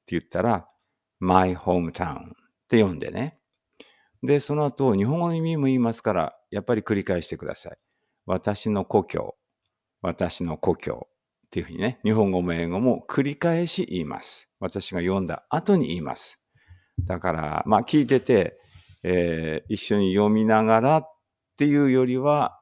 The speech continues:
えー、あと、私の音の後にそれを真似するっていう感じかな。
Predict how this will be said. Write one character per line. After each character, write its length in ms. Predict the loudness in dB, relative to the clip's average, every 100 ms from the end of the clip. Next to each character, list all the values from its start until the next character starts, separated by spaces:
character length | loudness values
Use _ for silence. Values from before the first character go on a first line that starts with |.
| _
え 560 | -10 -6 -4 -6 -8 -12
ー、 40 | -16 _
あ 200 | -8 -8
と、 380 | -4 -4 -4 -2
私 300 | 0 0 0
の 140 | -2 -2
音 280 | -2 2 2
の 260 | 2 0
後 240 | -4 -2 0
に 240 | 0 -2
そ 140 | 0
れ 80 | 2
を 80 | 2
真 280 | 4 2 2
似 100 | 0
す 140 | -2
る 80 | -4
っ 20 |
て 120 | -2 -6
い 40 |
う 20 |
感 140 | -6 -12
じ 80 |
か 100 | -12
な。 140 | -12